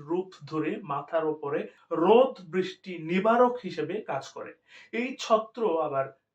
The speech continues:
একচ্ছত্র, রাজছত্র হয়ে ভাষার জন্য দায়িত্ব পালন করে। এই ছত্র শব্দটি তৎসম, অর্থাৎ সংস্কৃত ভাষা থেকে আগত। দ্বিতীয় যে ছত্র শব্দ, তার চেহারার তেমন কোনো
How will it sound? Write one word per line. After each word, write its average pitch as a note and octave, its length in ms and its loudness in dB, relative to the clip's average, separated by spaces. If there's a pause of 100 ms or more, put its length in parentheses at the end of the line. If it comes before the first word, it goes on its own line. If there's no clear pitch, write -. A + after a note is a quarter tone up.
(480)
একচ্ছত্র, A3 720 -8 (720)
রাজছত্র F#3+ 1040 0 (140)
হয়ে C#3 200 -10 (480)
ভাষার G3 420 0 (120)
জন্য D3 240 -8 (300)
দায়িত্ব E3 400 -2 (280)
পালন C3 260 -12 (140)
করে। A#2+ 180 -10 (400)
এই B3+ 100 0 (140)
ছত্র A3+ 300 -2 (180)
শব্দটি D#3+ 380 -8 (180)
তৎসম, E3 340 -8 (120)
অর্থাৎ C3+ 280 -8 (160)
সংস্কৃত G#3 500 -6 (200)
ভাষা D#3 320 -4
থেকে E3 220 -10 (280)
আগত। C3+ 240 -12 (440)
দ্বিতীয় G#3+ 480 -2 (120)
যে A#3+ 80 -2 (140)
ছত্র - 240 -8 (120)
শব্দ, C3 220 -10 (420)
তার E3+ 140 0 (180)
চেহারার G#3 460 0 (360)
তেমন C#4 240 -12 (120)
কোনো A3+ 140 -6